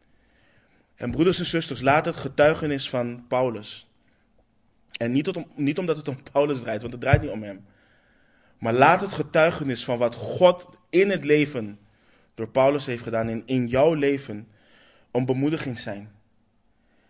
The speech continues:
En gebruik het als het zwaard wat het is om te getuigen richting je naaste. Want je getuigenis is onlosmakelijk verbonden aan het evangelie van onze Heer Jezus Christus.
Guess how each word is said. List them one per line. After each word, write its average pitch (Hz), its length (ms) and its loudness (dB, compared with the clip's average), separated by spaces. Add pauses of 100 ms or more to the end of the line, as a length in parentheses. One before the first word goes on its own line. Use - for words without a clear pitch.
(100)
En 135 160 0
gebruik 143 580 2
het 104 300 -8
als 123 180 -2
het 135 120 -6
zwaard 147 400 2
wat 139 120 -6
het 117 120 -16
is 131 420 -6
om 123 160 -4
te 120 80 -12
getuigen 127 800 -4 (400)
richting 123 480 -6
je 117 60 -6
naaste. 113 460 -6 (880)
Want 120 140 -2
je 143 80 -2
getuigenis 147 1000 2 (500)
is - 340 0
onlosmakelijk 135 1080 4
verbonden 120 680 -2
aan 113 120 -6
het 107 140 -10
evangelie 120 580 -6
van 117 140 -8
onze 110 200 -10
Heer 107 220 -8
Jezus 107 400 -12
Christus. - 480 -14